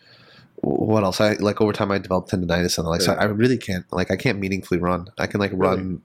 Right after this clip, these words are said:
Speaker 1: for, like, maybe, I could go and, like, grunt out, like, a five K, but then I wouldn't be able to run. I wouldn't be able to,
Speaker 2: Oh, yeah,
Speaker 1: like,
Speaker 2: yeah.
Speaker 1: I wouldn't be right for, like, two
Speaker 2: Yeah,
Speaker 1: or three
Speaker 2: yeah.
Speaker 1: weeks, you know?
Speaker 2: Yeah, yeah.
Speaker 1: So it's really fucked up, like, my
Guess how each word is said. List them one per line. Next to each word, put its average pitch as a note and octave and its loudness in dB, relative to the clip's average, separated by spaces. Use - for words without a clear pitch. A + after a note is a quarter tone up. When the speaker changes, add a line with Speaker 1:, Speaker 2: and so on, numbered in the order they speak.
Speaker 1:
for, F#2 -2
like, F#2 -4
maybe, F#2 -2
I - 0
could A2+ -2
go G#2 4
and, G2 -2
like, F#2 -2
grunt F#2 0
out, F2 0
like, G2 -4
a - -8
five F2+ -2
K, F#2+ 0
but G2+ 0
then G#2+ 0
I G#2+ 2
wouldn't G2+ -2
be G2+ 4
able F#2 0
to F2 -2
run. E2+ -2
I F#2+ 0
wouldn't G#2 0
be G#2+ 2
able F#2 2
to, F#2+ 2
Speaker 2:
Oh, - -
yeah, F2+ 2
Speaker 1:
like, - -6
Speaker 2:
yeah. F#2+ 2
Speaker 1:
I - 4
wouldn't G#2+ -2
be F#2+ 2
right F#2 0
for, - -4
like, - -2
two G2 4
Speaker 2:
Yeah, F#2+ 2
Speaker 1:
or F2+ 2
three F#2+ 0
Speaker 2:
yeah. F#2 2
Speaker 1:
weeks, G2+ 0
you A2 -2
know? G#2+ 2
Speaker 2:
Yeah, F#2 -2
yeah. F2 -6
Speaker 1:
So F2 0
it's - -4
really G2+ 4
fucked - -4
up, G2 0
like, F#2 -4
my E2 0